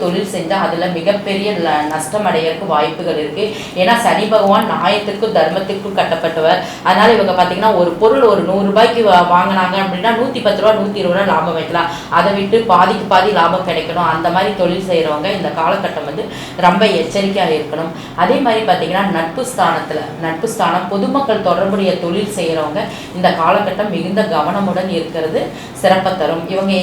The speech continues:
எந்த மாதிரி வழிபாடு பண்ணலாம் அப்படின்னு பாத்தீங்கன்னா, இந்த ஆம்புலன்ஸ் ஊர்தி நடத்துறாங்கல்ல, அந்த மாதிரி டிரைவர்கள், ஈமச்சடங்கு காரியம் செய்யறது,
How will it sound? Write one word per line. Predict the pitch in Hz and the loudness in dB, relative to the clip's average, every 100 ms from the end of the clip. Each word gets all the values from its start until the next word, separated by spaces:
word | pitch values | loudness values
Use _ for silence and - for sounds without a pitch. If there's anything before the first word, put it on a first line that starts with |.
| 175 185 | 0 0
எந்த | 247 254 | -2 0
மாதிரி | 233 214 | 0 2
வழிபாடு | 165 175 196 196 170 | -2 0 0 0 -2
பண்ணலாம் | 160 160 165 | -4 -2 -2
அப்படின்னு | 160 160 156 | -2 -6 -6
பாத்தீங்கன்னா, | 147 147 190 196 - - 180 | -6 -4 -4 -4 -6 -10 -2
இந்த | 190 175 190 | 4 6 6
ஆம்புலன்ஸ் | 233 233 208 196 190 208 | 6 4 2 0 0 0
ஊர்தி | 220 208 180 | 0 0 0
நடத்துறாங்கல்ல, | - 165 160 151 - | -2 -2 -2 0 0
அந்த | - 160 | 0 -2
மாதிரி | 170 170 | -4 0
டிரைவர்கள், | 156 165 175 160 160 165 - - 185 | 2 2 0 0 2 0 -2 -10 -4
ஈமச்சடங்கு | 220 240 214 180 165 160 | 0 0 0 -2 -2 0
காரியம் | 160 160 170 170 | 0 2 -2 -4
செய்யறது, | 170 151 151 160 | -2 -2 -2 -2